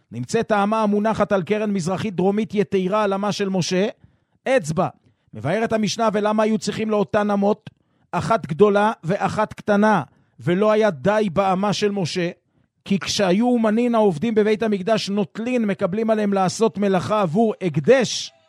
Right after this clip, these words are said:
והיה הגזבר מתנה עמם שיבנו מספר אמות מסוים לבדק הבית, היה קובע מחיר בקטנה,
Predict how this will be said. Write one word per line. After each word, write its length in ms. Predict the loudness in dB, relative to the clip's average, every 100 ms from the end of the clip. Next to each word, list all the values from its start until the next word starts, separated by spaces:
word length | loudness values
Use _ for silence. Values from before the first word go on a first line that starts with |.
| _ _ _
והיה 240 | -6 -2 -2
הגזבר 760 | 0 -2 0 2 4 2 -6 -16 _ _ -10
מתנה 380 | -4 -4 -2 0
עמם 360 | 2 2 2 0
שיבנו 440 | -2 -2 0 2
מספר 560 | 2 -2 -4 0 0 2
אמות 260 | 0 0
מסוים 440 | -2 -2 0 0 0
לבדק 400 | -2 -2 -2 -2
הבית, 440 | 0 0 -2 -6 -20 -20 _ _ _
היה 180 | -6 -4
קובע 360 | 2 2 4 2
מחיר 340 | 2 0 -2
בקטנה, 540 | -2 -2 0 2 2